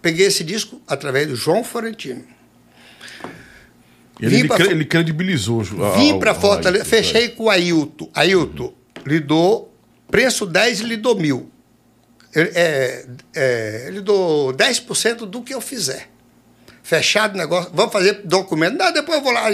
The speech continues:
Speaker 1: Fortaleza, e fecho. Isso aqui. Mandei prensar onze mil, falei pra Sonopress, "Mande mil pra te-, pra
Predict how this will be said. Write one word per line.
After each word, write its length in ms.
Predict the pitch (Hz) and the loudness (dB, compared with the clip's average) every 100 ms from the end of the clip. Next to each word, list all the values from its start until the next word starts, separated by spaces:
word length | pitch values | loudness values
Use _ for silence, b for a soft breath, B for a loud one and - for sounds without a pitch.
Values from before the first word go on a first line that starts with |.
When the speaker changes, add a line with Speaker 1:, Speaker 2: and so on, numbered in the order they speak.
| 180 - B B B | -4 -10 B B B
Speaker 1:
Fortaleza, 600 | 196 180 170 185 202 156 | 0 0 2 2 2 0
e 60 | |
fecho. 360 | 143 202 214 - | -4 -4 -4 -8
Isso 100 | - | -12
aqui. 120 | 208 202 B B B | -12 -14 B B B
Mandei 240 | 139 170 | -4 -2
prensar 440 | 175 165 135 175 170 | -2 -4 0 2 4
onze 380 | 202 240 202 220 | 4 2 2 2
mil, 240 | 165 147 | 2 2
falei 220 | - 147 | 2 0
pra 180 | 147 160 - - | 0 -2 -6 -6
Sonopress, 840 | - 165 156 - 131 - - - - B B B B | -2 0 0 -2 -6 -6 -6 -8 -10 B B B B
"Mande 260 | 135 135 127 | -4 -2 -2
mil 240 | 160 226 | -2 -2
pra 120 | 220 | -4
te-, 140 | - - | -8 -10
pra 340 | - 147 120 | -2 -2 -2